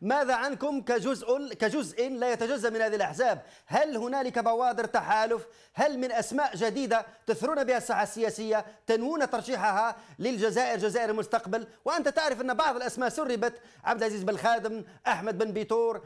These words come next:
علي بن فليس، عمار غول، عبد الرزاق مقري من حمص، أحمد أويحيى اسمه كمان ي-، مطروح كذلك في الساحة السياسية. ماذا عنكم أنتم؟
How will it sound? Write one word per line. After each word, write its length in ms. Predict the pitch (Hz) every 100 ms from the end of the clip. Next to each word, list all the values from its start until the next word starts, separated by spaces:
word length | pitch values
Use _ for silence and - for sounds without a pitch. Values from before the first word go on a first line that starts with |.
| -
علي 220 | - 220 220
بن 180 | 220
فليس، 560 | 202 190 240 220 - _ -
عمار 380 | 175 220 226 202
غول، 400 | 214 247 233 190 _ -
عبد 180 | 180
الرزاق 320 | 226 185 226 208
مقري 260 | 247 214
من 140 | 220 175
حمص، 300 | 226 233 -
أحمد 440 | 240 190 214 214
أويحيى 460 | 226 233 180 220 220 - -
اسمه 280 | 247 220 226
كمان 380 | 220 220 226 214
ي-، 240 | 226 202
مطروح 400 | 220 226 226 254
كذلك 200 | 190 226
في 60 | 214
الساحة 220 | 170 202
السياسية. 500 | 214 233 220 247 240 - -
ماذا 260 | 208 294 254
عنكم 320 | 240 254 226
أنتم؟ 340 | 254 - 190